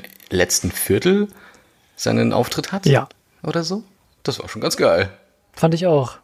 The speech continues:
Speaker 2: Und ich hätte ihn auch nicht wiedererkannt.
Speaker 1: Nee, ja, das ist richtig.
Speaker 2: Also wie der aussieht, ich meine, hey, so, ey, man, okay, man kennt Gary Oldman natürlich auch in seinen Rollen primär mit Anzug und irgendwie so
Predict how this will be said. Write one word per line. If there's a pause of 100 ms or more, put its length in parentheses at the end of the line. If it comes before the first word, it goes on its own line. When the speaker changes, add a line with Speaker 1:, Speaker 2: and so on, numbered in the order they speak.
(880)
Speaker 2:
Und
ich
hätte
ihn
auch
nicht
wiedererkannt. (240)
Speaker 1:
Nee, (240)
ja, (320)
das
ist
richtig. (220)
Speaker 2:
Also
wie
der
aussieht,
ich
meine, (220)
hey,
so,
ey,
man, (220)
okay,
man
kennt
Gary
Oldman
natürlich
auch (400)
in
seinen
Rollen
primär
mit
Anzug (560)
und
irgendwie (1120)
so